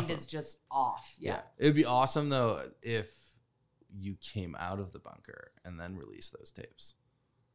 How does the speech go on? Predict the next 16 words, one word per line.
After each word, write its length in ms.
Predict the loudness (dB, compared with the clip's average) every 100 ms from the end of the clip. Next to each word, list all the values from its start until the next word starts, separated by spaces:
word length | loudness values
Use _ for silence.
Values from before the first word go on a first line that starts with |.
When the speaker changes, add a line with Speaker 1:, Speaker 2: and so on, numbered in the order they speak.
| _ -8
Speaker 1:
If, 160 | -4
like, 260 | -4 -4 -8
it 80 | -8
was 140 | -6
like, 100 | -4
"Oh, 180 | -2 -2
no, 160 | -2 -2
everything's 340 | -4 -4 -6
cool 220 | -4 -4
again. 340 | -2 -4 -6 -6
Everyone 320 | -6 -6 -6
come 140 | -6
out 80 | -6
of 40 | -6
their 100 | -8
bunkers. 540 | -10 -12 -14 -12 -14